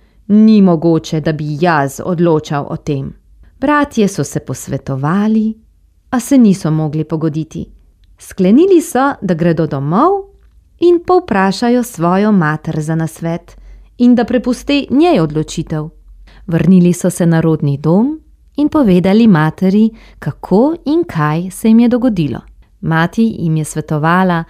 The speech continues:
naj ne razdirajo medsebojne ljubezni s prepirom in zavistjo.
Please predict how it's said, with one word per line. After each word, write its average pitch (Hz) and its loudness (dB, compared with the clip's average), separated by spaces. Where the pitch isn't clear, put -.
naj 190 2
ne 208 4
razdirajo 208 2
medsebojne 165 0
ljubezni 165 0
s - -14
prepirom 165 0
in 160 0
zavistjo. 165 -4